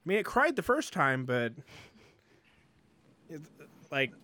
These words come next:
hon-, like, what else do I have to fucking do? You, you made the perfect world for me. It's like, "Well, now you have to fuck her." And it's like, "All right. So, hey, uh, you, we have one rule here. Don't eat the fruit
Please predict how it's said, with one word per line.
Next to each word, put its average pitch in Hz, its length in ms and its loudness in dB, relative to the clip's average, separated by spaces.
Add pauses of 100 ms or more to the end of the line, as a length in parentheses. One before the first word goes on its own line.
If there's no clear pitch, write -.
(280)
hon-, 208 340 4
like, 160 160 4
what 196 140 6
else 311 220 4
do 254 120 4
I 262 60 8
have 285 200 4
to 262 80 0
fucking 294 400 0
do? 311 300 4
You, 170 200 2
you 233 220 -2
made 302 280 -2
the 381 60 -4
perfect 320 380 2
world 370 360 2
for 247 120 -2
me. 131 340 0 (500)
It's - 80 -14
like, 131 140 -6
"Well, 135 220 0
now 117 320 0
you 156 180 2
have 127 180 0
to 131 40 -14
fuck 131 360 0
her." 90 400 -4 (600)
And 117 80 -10
it's 113 120 -10
like, 110 160 -10 (100)
"All 143 160 2
right. 117 360 2 (800)
So, 165 380 4
hey, 170 880 4
uh, - 80 4
you, 151 800 2 (600)
we 131 100 2
have 120 260 0
one 208 280 4
rule 165 220 6
here. 160 360 0 (240)
Don't 180 240 6
eat 226 160 2
the 202 80 2
fruit 226 400 -2